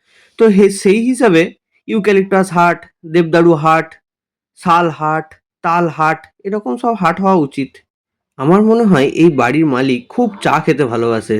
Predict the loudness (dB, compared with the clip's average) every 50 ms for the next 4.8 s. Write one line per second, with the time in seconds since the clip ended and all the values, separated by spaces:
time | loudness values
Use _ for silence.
0 | -6 -4 -4 -2 -2 -2 -4 -6 -10 _ _ _ _ _ _ _ -4 -2 0 0
1 | -2 -4 -4 -6 -6 -2 2 2 2 4 2 0 -2 -6 -6 -6 -6 -8 -6 -6
2 | -4 -4 -2 -2 -4 -2 -4 -4 -4 -4 -4 -4 -2 -2 -4 -4 -6 -6 -6 -6
3 | -6 -6 -6 -6 -8 -8 _ _ _ _ _ -8 -6 -2 0 0 0 0 0 0
4 | 2 2 2 2 2 2 2 2 0 -2 -4 -2 0 0 0 0